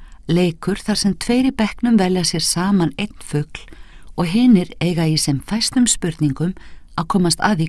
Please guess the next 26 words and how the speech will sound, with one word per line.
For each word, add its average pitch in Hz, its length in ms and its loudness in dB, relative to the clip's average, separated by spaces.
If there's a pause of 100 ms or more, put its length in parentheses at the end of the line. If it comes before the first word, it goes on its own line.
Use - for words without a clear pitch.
(100)
hver 214 340 0
fuglinn 160 400 -2
er. 110 200 -2 (1500)
Þeir 165 180 4
sem 151 220 4
velja 180 260 4
sér 156 240 -2
fugl - 380 -4 (320)
svara 180 320 2
bara 220 260 2
með 151 220 2
já 160 160 0
eða 208 260 2
nei 143 360 0 (420)
og 226 80 -2
þurfa 226 320 2
að 165 80 -2
vera 170 160 0
vel 202 320 0
kunnugir 165 480 2
fuglinum 190 560 0
til 208 160 0
að 175 140 -4
geta 170 180 -4
svarað 170 480 -2
samnemendum. 127 800 -2